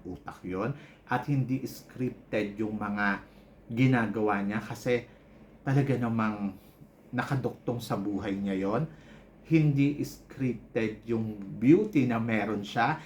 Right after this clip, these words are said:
kasi naman talaga legit naman talaga <laughs> yung beauty na meron siya. Walang makeup or may makeup, eh, alam naman natin na maganda naman ang Michelle D. Kumbaga,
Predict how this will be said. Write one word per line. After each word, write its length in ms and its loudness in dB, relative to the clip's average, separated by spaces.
kasi 240 2
naman 320 2
talaga 240 2
legit 560 4
naman 240 0
talaga 320 2
<laughs> 80 -2
yung 160 0
beauty 320 2
na 80 2
meron 400 -2
siya. 320 -2
Walang 400 4
makeup 480 0
or 240 2
may 160 2
makeup, 640 0
eh, 480 -2
alam 240 2
naman 240 2
natin 320 0
na 80 -4
maganda 400 0
naman 240 0
ang 160 -4
Michelle 480 -4
D. 280 0
Kumbaga, 560 2